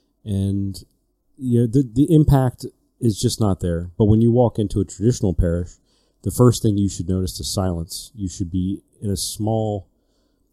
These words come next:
uh, at least a level one type of awe when you get in and start looking around and looking at the stained glass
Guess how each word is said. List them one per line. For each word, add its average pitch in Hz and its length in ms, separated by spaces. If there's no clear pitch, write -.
uh, 95 60
at 98 220
least 113 200
a 104 40
level 104 300
one 101 300
type 101 220
of 90 180
awe 90 540
when 92 180
you 87 100
get 90 160
in 92 60
and 87 180
start 104 180
looking 95 300
around 87 380
and 85 100
looking 85 240
at 87 60
the - 80
stained 85 320
glass 90 540